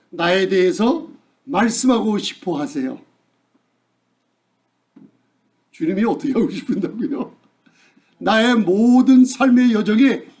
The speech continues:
개입하기를 원하세요. 내일 어디 가십니까? <laughs> 이번 주간 어느,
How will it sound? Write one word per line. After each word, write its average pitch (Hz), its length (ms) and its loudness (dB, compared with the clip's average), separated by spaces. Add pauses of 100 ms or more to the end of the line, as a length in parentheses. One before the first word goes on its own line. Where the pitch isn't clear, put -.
(220)
개입하기를 285 840 4
원하세요. 202 800 0 (1300)
내일 269 220 4
어디 285 180 4
가십니까? 247 680 2 (1400)
<laughs> - 680 -20
이번 262 260 6
주간 269 240 4
어느, 254 340 2